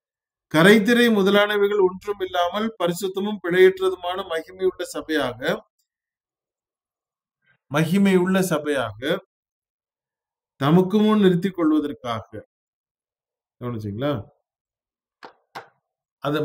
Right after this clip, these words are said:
மகிமையாக, தமக்கு மகிமையாக. ஒரு கணவனும் மனைவியும் சந்தோஷமாய் வாழ்ந்தால் அது யாருக்கு? யாருக்கு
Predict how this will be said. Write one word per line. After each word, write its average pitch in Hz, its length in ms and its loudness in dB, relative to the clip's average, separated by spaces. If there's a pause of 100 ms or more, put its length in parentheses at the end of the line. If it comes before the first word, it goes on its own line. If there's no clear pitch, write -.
மகிமையாக, 226 800 4 (1080)
தமக்கு 220 420 2 (120)
மகிமையாக. 165 580 -2 (1160)
ஒரு 127 140 -6 (120)
கணவனும் 190 500 4
மனைவியும் 160 640 -4
சந்தோஷமாய் 160 720 -6
வாழ்ந்தால் 135 500 -6 (520)
அது 123 160 -12
யாருக்கு? 131 480 -6 (1500)
யாருக்கு 156 420 0